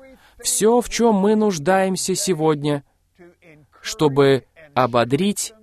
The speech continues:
и укрепить свой дух, свой разум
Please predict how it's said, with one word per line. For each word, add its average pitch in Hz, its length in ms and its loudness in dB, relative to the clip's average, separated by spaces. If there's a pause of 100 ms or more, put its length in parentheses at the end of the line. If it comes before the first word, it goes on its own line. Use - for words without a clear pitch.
(120)
и 175 100 -2
укрепить 151 680 -2
свой 202 320 2
дух, 180 380 -4 (720)
свой 170 400 0
разум 185 540 2